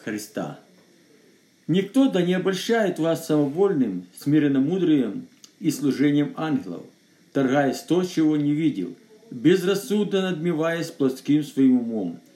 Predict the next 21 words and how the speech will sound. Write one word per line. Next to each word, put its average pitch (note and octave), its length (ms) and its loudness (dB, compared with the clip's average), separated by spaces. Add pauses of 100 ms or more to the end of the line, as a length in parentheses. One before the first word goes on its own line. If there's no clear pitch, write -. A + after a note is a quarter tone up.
(180)
и F3+ 160 2
не G3 140 2
ж-, F3 140 -8
держась E3 680 -2
главы, E3+ 540 -2 (260)
от - 240 -4
которой D#3+ 600 0 (260)
все D#3+ 220 0
тело F#3 540 -2 (280)
состава-, D3+ 680 -4
составами F3 680 -2
и C3+ 60 4
связями, D3+ 480 0
будучи C#3 480 -2
соединяемо C3 1000 0 (460)
и D3 80 2
скрепляемо, C#3+ 720 2
растет C#3 440 -2
в B2 60 -4
возраст C3+ 460 0
Божий». G2 540 -6